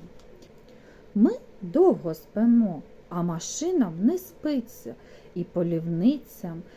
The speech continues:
і кранивницям спішать на роботу машини-ремонтниці,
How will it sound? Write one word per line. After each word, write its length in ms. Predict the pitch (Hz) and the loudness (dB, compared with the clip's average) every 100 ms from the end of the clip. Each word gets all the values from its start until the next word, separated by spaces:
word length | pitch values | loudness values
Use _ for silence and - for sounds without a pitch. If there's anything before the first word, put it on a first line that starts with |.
| - | -8
і 80 | 220 | -6
кранивницям 1160 | 208 208 196 190 180 180 190 294 - - 190 185 - - - | -2 0 2 2 0 2 4 4 0 -12 -12 -12 -16 -20 -20
спішать 680 | - 175 - - 214 349 | -10 -8 -6 -2 -4 -4
на 160 | 415 427 | -6 -2
роботу 640 | 403 381 339 302 247 214 | -2 0 0 2 0 -2
машини-ремонтниці, 1600 | 196 233 240 - 277 240 254 311 311 285 196 - 170 156 - - | 0 0 -2 0 6 6 6 2 0 2 0 -4 -12 -12 -18 -20